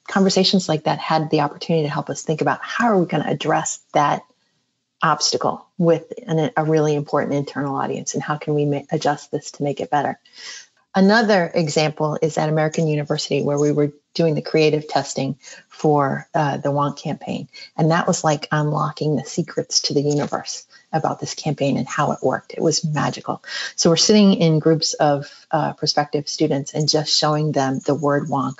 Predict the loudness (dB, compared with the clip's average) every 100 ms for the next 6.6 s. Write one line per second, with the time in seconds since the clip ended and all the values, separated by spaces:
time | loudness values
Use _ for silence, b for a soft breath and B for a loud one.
0 | -4 -2 0 2 2 2 -4 B B B
1 | B 0 2 2 2 -2 0 2 2 0
2 | 0 0 0 2 2 0 -4 B B B
3 | B 2 4 4 2 -2 -6 0 0 0
4 | -2 -2 -6 -6 -4 0 4 4 2 -8
5 | -14 -2 2 2 0 -8 -8 -2 0 2
6 | 0 0 0 0 -2